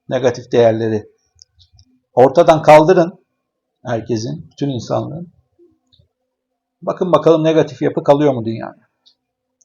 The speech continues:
Kalmaz. Ama biz işte kolektif olarak aslında besliyoruz orayı da. Ee, bu yapılar, bu yapılar bizi kendimizle yüzleştirmek için mevcudiyetlerini sürdürüyorlar.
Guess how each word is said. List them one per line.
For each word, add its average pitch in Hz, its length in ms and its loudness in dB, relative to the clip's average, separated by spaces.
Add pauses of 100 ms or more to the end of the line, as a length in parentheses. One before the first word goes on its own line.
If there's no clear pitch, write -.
(500)
Kalmaz. 139 600 -4
Ama 196 440 -8
biz 165 380 -20
işte - 280 -12
kolektif 135 420 -4
olarak 135 400 -2
aslında 139 480 -6
besliyoruz 135 760 -4 (420)
orayı 110 340 -10
da. - 80 -20 (720)
Ee, 50 60 -8 (1200)
bu 147 120 0
yapılar, 160 640 4
bu 147 120 -8
yapılar 143 480 -2
bizi 170 500 0 (280)
kendimizle 143 680 -2
yüzleştirmek 139 840 -4
için 190 440 -6 (440)
mevcudiyetlerini 127 800 -4
sürdürüyorlar. 135 720 2